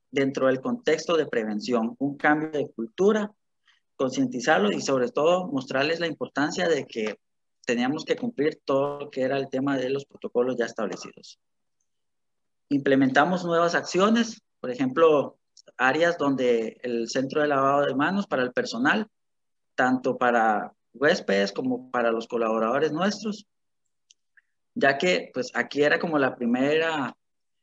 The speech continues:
eh, la parte de prevención y sobre todo dentro de los, eh, los procedimientos, ¿verdad? Teníamos que garantizar las,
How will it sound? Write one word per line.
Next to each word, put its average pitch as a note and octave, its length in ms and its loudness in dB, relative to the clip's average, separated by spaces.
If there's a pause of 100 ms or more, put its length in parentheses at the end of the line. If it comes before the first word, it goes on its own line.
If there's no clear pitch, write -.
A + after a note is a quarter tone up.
(200)
eh, G#2+ 560 -2 (960)
la G#2+ 160 -6
parte D3 480 0
de A#2 100 0
prevención A2+ 640 -2 (880)
y E3 140 -2
sobre F#3+ 300 2
todo G3+ 540 2
dentro C3+ 380 2
de C3 80 4
los, B2+ 320 0 (960)
eh, B2+ 200 -2
los B2+ 160 -2
procedimientos, C3+ 720 0
¿verdad? D3+ 340 2
Teníamos C#3 300 0
que F3+ 120 2
garantizar D3 640 2 (920)
las, - 640 -2